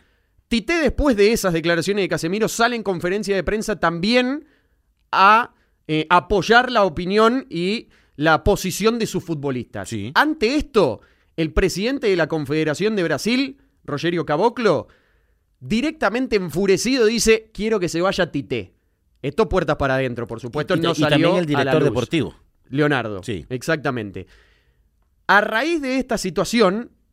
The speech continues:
Speaker 1: parecía que todo se encaminaba casi a una, eh, implosión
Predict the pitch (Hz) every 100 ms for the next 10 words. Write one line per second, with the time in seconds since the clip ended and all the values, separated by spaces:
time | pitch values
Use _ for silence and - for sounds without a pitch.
0 | _ _ _ _ _ _ 170 175 165 214
1 | 254 185 202 240 - _ 196 214 170 170
2 | 160 160 160 175 202 220 - _ 185 -
3 | 180 165 190 180 147 131 120 104 _ _
4 | - 156 143 139 135 202 214 180 233 226
5 | - 233 254 269 294